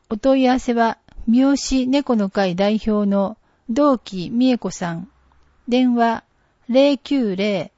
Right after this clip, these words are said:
七六一八一六五九。ホームページもご覧ください。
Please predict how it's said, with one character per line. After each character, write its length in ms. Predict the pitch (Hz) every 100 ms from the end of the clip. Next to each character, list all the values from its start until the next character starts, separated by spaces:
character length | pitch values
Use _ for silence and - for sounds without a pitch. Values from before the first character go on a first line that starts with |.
| _ _ _ -
七 320 | 220 240 262
六 460 | 269 247 - 190 -
一 320 | 185 - 247
八 520 | 220 233 - 175 165 - _ - _
一 280 | 208 - 254
六 540 | 262 247 - 180 233 233
五 300 | 190 247 247
九。 400 | - 240 180 - _ _ _ _ _ _ _ _ _ _ _ _ _ _ _ _ _
ホ 200 | 294 311
ー 20 |
ム 160 | 311 320
ペ 200 | 320 311
ー 40 |
ジ 140 | 240 214
も 260 | 190 185
ご 120 | 208 202
覧 180 | 214 220
く 100 | 196
だ 120 | 202
さ 160 | - 202
い。 160 | 160